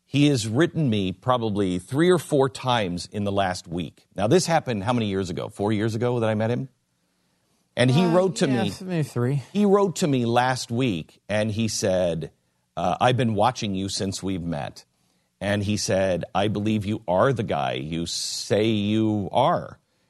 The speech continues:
Speaker 1: And he said, um, uh, uh, "While I completely disagree with you, your courage to take on your own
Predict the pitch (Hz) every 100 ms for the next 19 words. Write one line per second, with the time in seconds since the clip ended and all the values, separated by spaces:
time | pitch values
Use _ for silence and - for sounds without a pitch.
0 | _ - 92 98 101 98 101 98 - 101
1 | 92 90 80 87 82 69 62 52 _ _
2 | _ _ _ 82 73 65 55 50 50 50
3 | _ _ _ _ _ _ _ - 82 104
4 | 120 127 143 - 101 113 143 160 143 147
5 | - 107 131 147 101 82 69 55 53 -
6 | _ _ _ _ _ _ _ - 101 110
7 | - 185 151 82 156 - _ _ _ _
8 | _ _ _ 120 104 147 139 131 135 120
9 | 110 127 131 107 90